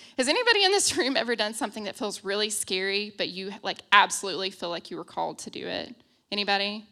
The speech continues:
I'm not alone, like, a handful of people. Awesome. Um, that's, that's me today. And so I'm gonna admit to you that this is new and this is scary for me,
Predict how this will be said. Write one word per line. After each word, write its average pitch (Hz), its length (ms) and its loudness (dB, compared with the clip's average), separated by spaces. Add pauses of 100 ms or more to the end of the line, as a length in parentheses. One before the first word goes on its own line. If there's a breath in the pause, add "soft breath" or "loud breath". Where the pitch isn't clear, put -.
(100)
I'm 214 60 -8
not 190 160 0
alone, 196 320 -6
like, - 180 -8
a 208 60 -4
handful 208 280 -6
of 214 80 -8
people. 226 300 -6
Awesome. 208 380 4 (340 loud breath)
Um, 233 400 6
that's, 294 240 10
that's 277 240 6
me 226 140 -2
today. 196 300 -4 (500 loud breath)
And 220 560 4
so 226 480 8
I'm 247 140 0
gonna 262 180 4
admit 240 260 0
to 294 120 0
you 269 180 0
that 220 120 -2
this 220 200 0
is 196 180 -2
new 226 360 0
and 202 120 -4
this 208 140 -6
is 202 80 -4
scary 202 340 -2
for 254 220 -4
me, 320 340 0